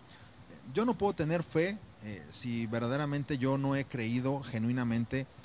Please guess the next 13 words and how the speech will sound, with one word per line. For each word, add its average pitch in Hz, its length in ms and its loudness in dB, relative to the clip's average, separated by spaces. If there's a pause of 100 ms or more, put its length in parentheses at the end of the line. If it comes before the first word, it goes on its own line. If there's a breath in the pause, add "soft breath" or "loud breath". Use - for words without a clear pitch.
(160)
en, 104 200 -4
en 107 140 0
Jesús. - 480 -4 (540)
Porque 185 440 2 (180)
posiblemente 156 600 0
a 156 40 0
lo 139 100 0
mejor 127 280 -2
simplemente, 135 840 0
eh, 110 40 -4 (560 loud breath)
es 127 140 2
una 143 340 0
emoción, 143 520 2